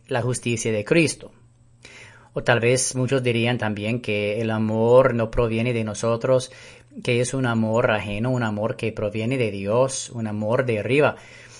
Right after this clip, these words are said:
Y está bien. Sin embargo, <clears throat> en este momento estoy tratando de decirles algo mucho más fuerte. Estoy tratando de comunicarles el hecho de que todo,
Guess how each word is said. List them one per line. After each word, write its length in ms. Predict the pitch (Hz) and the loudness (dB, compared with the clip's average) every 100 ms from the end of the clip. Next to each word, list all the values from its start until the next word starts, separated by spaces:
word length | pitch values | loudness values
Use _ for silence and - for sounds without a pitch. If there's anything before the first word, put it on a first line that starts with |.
| - | -2
Y 80 | 196 | 0
está 240 | - 143 | 2 2
bien. 460 | 123 135 165 98 - - - - - | 4 4 2 0 -10 -20 -20 -20 -20
Sin 220 | - 151 135 | -8 -2 0
embargo, 600 | 120 143 156 113 - - - - | 4 4 4 0 -4 -14 -20 -20
<clears throat> 280 | - - - | -20 -16 -6
en 460 | 135 131 127 - 131 | -2 -2 -4 -2 0
este 280 | 139 180 | 0 0
momento 400 | 175 165 160 - | 0 0 0 2
estoy 240 | 156 160 156 | 2 2 0
tratando 480 | 147 139 143 147 143 | -2 0 0 2 2
de 100 | 120 | 2
decirles 520 | 110 127 135 143 131 | 0 0 2 2 2
algo 260 | 120 120 | 0 0
mucho 240 | 120 123 120 | -2 -2 -4
más 180 | 110 - | -4 0
fuerte. 520 | - 160 135 98 - - - - - - | 4 4 2 -10 -16 -20 -20 -20 -20 -14
Estoy 280 | - 147 156 | -2 2 4
tratando 560 | 185 180 165 156 160 | 4 2 2 0 2
de 140 | 147 127 | 2 0
comunicarles 880 | 127 120 113 110 120 131 147 151 - | -2 -2 -4 -2 0 2 0 -2 -2
el 180 | 127 | 0
hecho 320 | 123 123 156 151 | 0 0 0 2
de 300 | 135 131 - | 0 -4 -6
que 340 | 131 120 - - - - | -4 -4 -10 -20 -20 4
todo, 520 | 214 208 165 113 98 | 8 10 8 6 -6